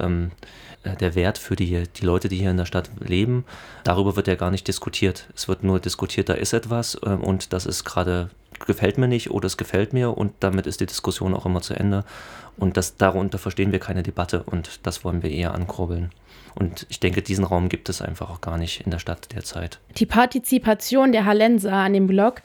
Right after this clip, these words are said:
Speaker 2: ist den Autoren besonders wichtig. Nur so können unterschiedliche Perspektiven auf ein Thema aufgezeigt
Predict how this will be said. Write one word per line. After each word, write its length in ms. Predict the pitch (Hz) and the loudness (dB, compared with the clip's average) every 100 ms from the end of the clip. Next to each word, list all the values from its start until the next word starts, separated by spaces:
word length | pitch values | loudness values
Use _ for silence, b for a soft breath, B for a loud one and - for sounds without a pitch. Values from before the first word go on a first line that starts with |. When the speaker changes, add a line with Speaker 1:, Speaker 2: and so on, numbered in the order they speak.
| - | 4
Speaker 2:
ist 180 | 262 262 | 4 6
den 140 | 220 | 4
Autoren 480 | 190 - 208 220 254 | 4 2 2 6 6
besonders 480 | 233 196 175 175 185 | 8 6 6 2 0
wichtig. 400 | 170 - 190 - _ _ - | -4 -4 -8 -10 _ _ 4
Nur 160 | 262 254 | 8 8
so 220 | 262 285 | 8 6
können 260 | 254 202 | 6 2
unterschiedliche 720 | 202 233 269 - 247 247 214 214 | 4 4 4 4 0 2 2 2
Perspektiven 720 | 214 208 - 190 - 233 240 | 4 4 2 0 4 6 6
auf 220 | 214 196 | 4 2
ein 100 | 190 | 0
Thema 320 | 190 196 175 | 4 6 6
aufgezeigt 680 | 165 196 240 - 254 247 247 | 4 2 0 2 4 4 2